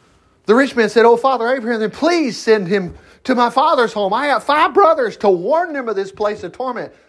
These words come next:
lest they come here when they die." And I know we're worried about our relatives too, or our friends. Abraham said, "The scriptures have warned them again and again.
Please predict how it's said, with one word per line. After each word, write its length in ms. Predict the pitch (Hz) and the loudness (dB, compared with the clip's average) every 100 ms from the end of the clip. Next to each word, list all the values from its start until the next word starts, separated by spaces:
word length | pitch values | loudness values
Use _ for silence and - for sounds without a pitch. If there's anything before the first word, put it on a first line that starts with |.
| - | -8
lest 220 | 208 214 | -8 -6
they 120 | 196 | -8
come 260 | 185 226 208 | -6 -8 -6
here 160 | 226 | -4
when 160 | 208 190 | -4 -4
they 140 | 180 | -8
die." 320 | 170 202 175 - _ _ _ _ _ _ _ | -6 -6 -6 -12 _ _ _ _ _ _ _
And 160 | - 120 | -14 -10
I 40 | |
know 140 | 139 160 | -4 -2
we're 160 | 175 | 0
worried 240 | 175 175 170 | 0 0 2
about 200 | 170 175 | 2 2
our 100 | 175 | 0
relatives 440 | 175 180 180 185 | 0 0 -2 -8
too, 240 | - 196 170 | -4 -2 0
or 40 | |
our 160 | 117 127 | 0 -2
friends. 480 | - 185 151 92 _ _ _ _ _ _ _ _ _ _ _ _ _ _ _ _ | -4 -8 -8 -10 _ _ _ _ _ _ _ _ _ _ _ _ _ _ _ _
Abraham 400 | 196 165 170 160 | 0 0 -2 -4
said, 400 | - 170 156 98 - _ _ - - _ | -2 0 0 -2 -18 _ _ -20 -20 _
"The 100 | 120 | -14
scriptures 480 | - 226 269 262 202 | 0 0 2 -2 2
have 140 | 208 | 2
warned 260 | 185 190 185 | 2 -2 -2
them 160 | 185 | -4
again 220 | 165 147 165 | -4 -4 -6
and 100 | 160 | -6
again. 380 | 147 135 101 | -8 -8 -10